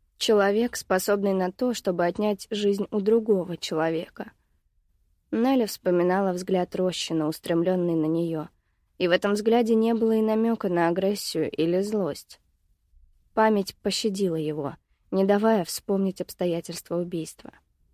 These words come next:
Неля знала, что могут сотворить с человеком наркотики. Как психиатр она не раз имела дело с бывшими и действующими наркоманами.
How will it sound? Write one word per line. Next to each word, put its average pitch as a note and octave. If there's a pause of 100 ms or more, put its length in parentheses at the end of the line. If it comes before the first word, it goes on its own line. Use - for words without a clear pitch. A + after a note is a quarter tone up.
(680)
Неля B3
знала, A#3
что -
могут F#3+
сотворить F3+
с -
человеком F3+
наркотики. - (360)
Как G3
психиатр A#3+
она G#3
не A3
раз A3+
имела A3+
дело G3+
с G#3
бывшими G3
и G3+
действующими G3+
наркоманами. F3